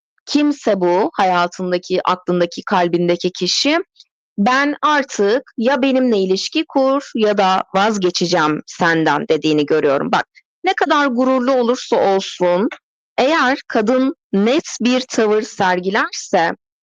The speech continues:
herhangi bir ilişkide, ben, e, karşıdaki adam gerçekten seviyorsa, gerçekten değer veriyorsa kadına göre şekil alma olasılığının olduğunu düşünüyorum. Bak burada, e, dişil enerji bazı şeylerden vazgeçmiş olabilir.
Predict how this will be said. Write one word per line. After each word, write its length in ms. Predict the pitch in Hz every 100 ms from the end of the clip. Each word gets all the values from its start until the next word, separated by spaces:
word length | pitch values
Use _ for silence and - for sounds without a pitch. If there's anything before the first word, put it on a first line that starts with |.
| _ -
herhangi 460 | 208 214 254 240
bir 120 | 196 -
ilişkide, 680 | 196 175 - - 165 165 220 - _ _ _ _ 285
ben, 340 | 269 269 294 -
e, 240 | 202 202
karşıdaki 600 | 202 214 - 220 233 285
adam 280 | 254 226 220
gerçekten 600 | 220 226 - 226 220 220
seviyorsa, 560 | 220 208 196 196 202 185
gerçekten 600 | 196 202 214 202 190 190
değer 280 | 185 185 185
veriyorsa 540 | 202 330 - - 185 - _ _ -
kadına 380 | 220 214 254
göre 240 | 277 277 262
şekil 400 | 262 240 247 233
alma 280 | 220 226 233
olasılığının 640 | 220 220 - 214 220 220
olduğunu 460 | 196 190 190 196 180
düşünüyorum. 560 | 175 - 107 120 - - _ _ - _ _ 220
Bak 180 | 190 -
burada, 460 | 269 359 233 185 269 _ _ _ -
e, 320 | 208 202 202 190
dişil 260 | 254 339
enerji 600 | 359 294 220 202 202 196 -
bazı 240 | 240 269 262
şeylerden 640 | - 240 220 214 226 226
vazgeçmiş 580 | 214 214 208 - 214 208
olabilir. 500 | 190 185 180 -